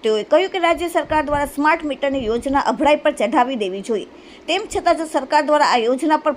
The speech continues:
પૂર્ણ વિરામ નહીં મૂકવામાં આવે તો આમ આદમી પાર્ટી દ્વારા આવતા દિવસોમાં ગલી મહોલ્લામાં જઈને લોકોને સ્માર્ટ મીટરના નામે થતી ઉઘાડી લૂંટ અંગે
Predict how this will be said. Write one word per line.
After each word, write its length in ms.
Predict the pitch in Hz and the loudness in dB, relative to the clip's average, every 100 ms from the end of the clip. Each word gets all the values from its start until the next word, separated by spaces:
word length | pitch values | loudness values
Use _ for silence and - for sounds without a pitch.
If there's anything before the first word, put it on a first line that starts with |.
| - | -2
પૂર્ણ 280 | 302 320 277 | 0 0 0
વિરામ 280 | 294 262 214 | -2 -2 0
નહીં 180 | 339 302 | 0 0
મૂકવામાં 440 | 277 277 262 240 | 2 2 2 0
આવે 160 | 285 185 - - - | 0 -2 -10 -20 -14
તો 120 | - | -2
આમ 180 | - 247 | 2 4
આદમી 260 | 220 220 214 | 2 0 -2
પાર્ટી 320 | 311 330 381 | 2 2 0
દ્વારા 240 | 339 359 339 | 0 2 4
આવતા 260 | 320 320 339 294 | 2 2 -2 -2
દિવસોમાં 500 | 294 320 302 311 240 | -2 2 2 2 -2
ગલી 320 | 240 277 349 | -4 -2 0
મહોલ્લામાં 540 | 302 254 269 269 285 254 | 0 0 2 2 0 2
જઈને 280 | 262 294 285 | 2 2 0
લોકોને 400 | 233 240 277 277 | -2 0 -2 -2
સ્માર્ટ 420 | 269 269 302 262 | -4 -2 -2 -4
મીટરના 360 | 254 262 262 | -6 -4 -2
નામે 220 | 240 240 233 | -2 -4 -6
થતી 340 | - 330 359 320 | -6 -6 -6 -6
ઉઘાડી 380 | 254 302 302 247 | -2 0 0 -2
લૂંટ 240 | 294 - 240 | -4 -4 -4
અંગે 380 | 220 269 233 | -4 -2 2